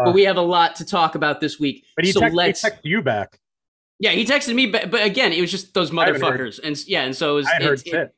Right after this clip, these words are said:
Speaker 2: so,
Speaker 1: he's ve-, he's still
Speaker 2: uh,
Speaker 1: very much, he's focused on Jay White, he's focused on Carl.
Speaker 2: Okay.
Speaker 1: I-, if you watched this week's New Year's Golden Series on New Japan, uh, it looks like there's a lot of confusion in the Japanese Bullet Club, uh, locker room. So there's just, there's a lot,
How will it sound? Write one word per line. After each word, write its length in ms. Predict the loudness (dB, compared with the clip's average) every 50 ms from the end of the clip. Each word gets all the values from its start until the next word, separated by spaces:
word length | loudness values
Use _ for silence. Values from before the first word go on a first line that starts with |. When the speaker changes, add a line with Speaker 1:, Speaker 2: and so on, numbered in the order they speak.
| _ -10
Speaker 2:
so, 400 | -6 -2 -2 0 0 -2 -2 -4
Speaker 1:
he's 220 | -4 -4 -4 -2
ve-, 160 | -2 -2 -2 0
he's 200 | 0 -2 -2 -2
still 200 | 0 2 2 2
Speaker 2:
uh, 60 | 2
Speaker 1:
very 260 | 0 0 0 2 0
much, 220 | 0 -2 -4 -6
he's 280 | -8 -10 -8 -8 -8 -6
focused 400 | -4 -2 -2 -2 -2 -2 -2 -2
on 140 | -4 -4 -2
Jay 180 | -2 -2 -2
White, 280 | 0 0 0 0 0 -2
he's 120 | -4 -6
focused 400 | -4 -2 -2 -2 -2 -4 -6 -4
on 100 | -4 -4
Carl. 460 | -4 -4 -2 -2 0 0 -2 -2 -4 -8 -12 -20 -20 _ -10 -4
Speaker 2:
Okay. 140 | 0 0
Speaker 1:
I-, 60 | 0 0
if 200 | 0 -4 -4 -4
you 100 | -4 0
watched 380 | 2 2 2 0 -2 -4 -6
this 160 | -8 -6 -4
week's 200 | -2 -4 -4 -2
New 120 | -2 -2 0
Year's 240 | 0 -2 -2 -4 -2
Golden 320 | -2 -2 0 0 -2 -4
Series 420 | -4 -4 -4 -2 -2 -2 -2 -2
on 200 | -4 -4 -2 0
New 160 | 0 -2 -2 -2
Japan, 680 | -4 -8 -6 -4 -4 -4 -2 -2 -4 -6 -8 -8 -8
uh, 240 | -6 -6 -4 -4 -4
it 140 | -4 -4 -2
looks 260 | -2 -4 -4 -4 -4
like 320 | -2 -2 -2 -4 -6 -8
there's 180 | -8 -8 -6 -4
a 40 | -2
lot 160 | -2 -2 -2
of 80 | -2 -4
confusion 760 | -4 -4 -4 -4 -6 -6 -4 -2 -2 -2 -2 -2 -2 -2
in 140 | -2 -4 -4
the 80 | -6 -4
Japanese 580 | -4 -2 -2 -2 -2 -2 -2 -2 -2 -2 -4
Bullet 320 | -6 -6 -4 -4 -4 -4 -6
Club, 380 | -6 -4 -2 -2 -2 -4 -6 -8 -8
uh, 180 | -6 -4 -4 -4
locker 400 | -2 -2 -2 -2 -2 -4 -4 -4
room. 300 | -4 -4 -4 -6 -8 -10 _ -20 -20 -20 -14 -8
So 120 | -4 0
there's 220 | 2 2 2 2
just, 280 | 0 -2 -4 -6 -4 0
there's 220 | 0 2 2 2
a 80 | 0 -4
lot, 540 | -4 -2 -2 0 2 2 0 0 -4 -10